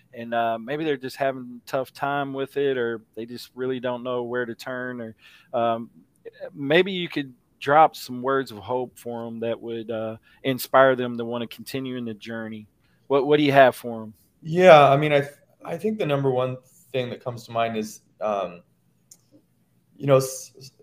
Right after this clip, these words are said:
Speaker 2: if someone's, like, on dialysis or going through this process and someone comes up to them and says, "Oh, I understand," I, I think that they have every right to say, "No, you don't. You don't understand what I'm going through right now at all. Um, you don't know the misery,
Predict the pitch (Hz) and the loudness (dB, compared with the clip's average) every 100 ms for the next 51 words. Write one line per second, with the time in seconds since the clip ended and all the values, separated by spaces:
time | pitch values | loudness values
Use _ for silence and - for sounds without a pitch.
0 | _ 131 123 - 156 147 143 131 - 117 | _ -12 -12 -6 -4 -2 0 -2 -2 0
1 | 110 113 117 113 117 110 - 107 104 113 | 4 4 2 -4 -6 -6 -6 -6 -4 -6
2 | 110 107 104 - 110 104 - 107 101 - | -8 -10 -12 -4 0 0 -2 -4 -4 -8
3 | 104 95 - 120 110 110 107 104 - 101 | -12 -14 -12 -10 -6 -4 -2 -2 -2 -2
4 | 104 101 98 - 104 98 110 147 180 143 | -2 -4 -10 -8 -6 -4 0 0 0 -2
5 | 135 - 101 98 113 - _ _ _ _ | -6 -6 -8 -8 -14 -20 _ _ _ _
6 | _ - 71 - _ - 131 135 175 156 | _ -8 -8 -10 _ -12 -8 -6 -6 -2
7 | 135 - - 127 131 131 127 131 123 123 | -4 -4 -2 2 4 4 4 4 4 4
8 | 123 135 127 113 175 170 92 90 147 - | 0 -6 -4 -4 -4 -4 -6 -8 -8 -14
9 | _ _ _ _ _ _ - 117 120 147 | _ _ _ _ _ _ -10 -2 0 0
10 | 123 117 120 113 107 101 101 - 98 95 | -6 -4 -6 -4 -6 -4 -6 -6 -6 -4
11 | 87 90 95 - 117 127 151 - - _ | -4 -4 -4 0 2 4 2 0 -10 _
12 | _ _ _ _ 107 104 101 101 110 120 | _ _ _ _ -2 0 -2 -6 -4 -2
13 | 113 110 101 98 117 120 127 139 151 143 | -2 -2 -2 -4 -6 -6 -6 -4 -6 -10